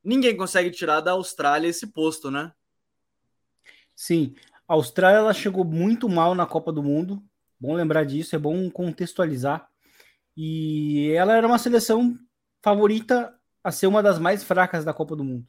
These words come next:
Speaker 2: né? A, a fazer um, a ter um dos piores desempenhos. E eu acho que desde que começou a Copa, a Austrália só tem surpreendido, porque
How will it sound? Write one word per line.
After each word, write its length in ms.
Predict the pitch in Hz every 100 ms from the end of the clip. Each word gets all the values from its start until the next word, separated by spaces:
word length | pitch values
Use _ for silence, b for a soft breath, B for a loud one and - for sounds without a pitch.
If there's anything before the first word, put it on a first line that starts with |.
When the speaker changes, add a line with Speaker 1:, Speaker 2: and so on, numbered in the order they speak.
| _
Speaker 2:
né? 240 | 131 135 139 _ _ _ _ _
A, 400 | 135 139 139 135
a 60 |
fazer 280 | 123 160 135
um, 120 | 196 185
a 100 | 151
ter 100 | 190
um 100 | 214
dos 140 | 196
piores 340 | - 190 214 190
desempenhos. 720 | 170 165 139 127 127 - _ _ _ _ _ _ _
E 240 | 165 190
eu 100 | 190
acho 180 | 196 220
que 80 | 247
desde 280 | 202 262 254
que 800 | 254 240 226 214 208 196 185 156 _ -
começou 360 | 196 185 208
a 60 | 220
Copa, 500 | 180 196 196 123 - _
a 100 | 151
Austrália 540 | 151 147 - 180 202 190
só 140 | -
tem 220 | 190 214
surpreendido, 640 | 220 233 214 226 156 156 131
porque 520 | 123 156 185 165 143